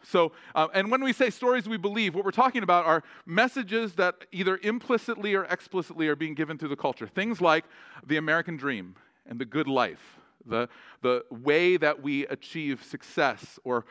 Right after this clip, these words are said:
prosperity, the way that our, uh, what a good family looks like and what a, a, a good, responsible person looks like. The, the messages that we hear that can be really, really broad like that, uh, all the way down to the stories that we hear about, like,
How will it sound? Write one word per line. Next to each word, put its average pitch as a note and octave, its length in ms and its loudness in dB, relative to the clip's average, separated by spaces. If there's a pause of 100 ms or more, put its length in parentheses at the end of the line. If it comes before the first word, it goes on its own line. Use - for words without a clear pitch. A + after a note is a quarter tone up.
(220)
prosperity, C3+ 680 0
the A2+ 120 -4
way C3 180 2
that C#3+ 220 -2
our, A#2+ 200 0 (200)
uh, C3 120 -4
what D#3 220 2
a G#3 80 4
good D3+ 340 -2
family D#3 500 -2
looks B2+ 300 -6
like G#2 300 -2
and A#2 160 -10
what C#3 140 0
a, B2+ 100 0 (220)
a, A#2+ 240 -2
a B2+ 100 -4
good, D#3 640 -2 (140)
responsible D3+ 680 -2
person B2 640 -6 (300)
looks A#2 320 -8
like. G2 240 -2 (800)
The, C#3 160 0
the C#3+ 280 2 (260)
messages F#3+ 640 0
that G3+ 120 2
we F3+ 100 -6
hear F#3 160 2
that E3+ 100 2
can F3+ 120 -6
be E3+ 140 -4
really, F3 400 0
really G#3 220 -2
broad G3+ 320 2
like A3 160 0
that, A#3+ 260 2 (300)
uh, E3+ 160 4 (100)
all A#3 260 8
the B3 120 0
way A#3 220 4
down G3+ 440 2
to C3 300 -4
the D3 80 -6
stories E3+ 340 -2
that G3 140 -2
we F3+ 100 -8
hear D3+ 200 0
about, D3 280 0
like, D3 180 0